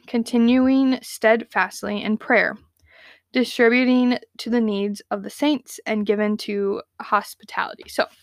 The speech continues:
I'm gonna go back to rejoicing in hope. I think this really connects to clinging to what is good, um, because if you can find a little bit of hope in a situation,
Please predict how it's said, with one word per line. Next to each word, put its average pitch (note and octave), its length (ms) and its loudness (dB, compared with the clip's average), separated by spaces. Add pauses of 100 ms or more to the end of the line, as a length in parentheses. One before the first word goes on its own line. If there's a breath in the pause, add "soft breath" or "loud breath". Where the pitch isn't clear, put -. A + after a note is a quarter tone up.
(480 loud breath)
I'm B3+ 140 4
gonna C4+ 160 4
go A#3 180 4
back G3+ 240 0
to A3 140 -2
rejoicing G3+ 580 -4
in F#3+ 140 -4
hope. - 560 -4
I G#3+ 80 2
think A3+ 240 -4
this A3+ 220 2
really A3 260 2
connects - 560 -6 (140)
to G3+ 380 0 (920)
clinging B3 440 4
to B3 140 -2
what G#3 260 4
is G3 220 -4 (180)
good, G3 360 -2 (600 loud breath)
um, A#3+ 380 2 (180)
because B3 680 0 (760)
if B3 160 -2
you B3+ 80 0
can B3 200 0
find A3+ 580 0
a A3+ 80 2
little G#3+ 320 2
bit G#3+ 160 0
of G#3 160 2
hope A3 480 -4
in A3+ 160 -4
a A3 60 0
situation, A3+ 1000 -2